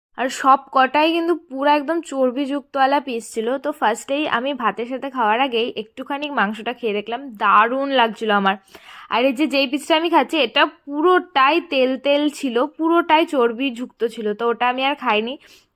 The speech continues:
আর এই যে আলাদা যেই পিসগুলো ছিল, ওগুলোই আমি ভাতের সাথে একটু খেয়ে দেখলাম, আমার তো দারুণ লাগছিল। আচ্ছা,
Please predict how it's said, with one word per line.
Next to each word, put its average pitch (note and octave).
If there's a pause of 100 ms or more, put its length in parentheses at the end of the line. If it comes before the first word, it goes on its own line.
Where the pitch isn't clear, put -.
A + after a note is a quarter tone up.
(220)
আর A3 (100)
এই A#3+
যে D#4 (120)
আলাদা A#3
যেই C#4+
পিসগুলো C4
ছিল, C#4+
ওগুলোই C4+ (300)
আমি B3
ভাতের A3+
সাথে A3+
একটু F#4
খেয়ে B3+
দেখলাম, F#3
আমার G#3
তো F4
দারুণ A3
লাগছিল। F#3+
আচ্ছা, G4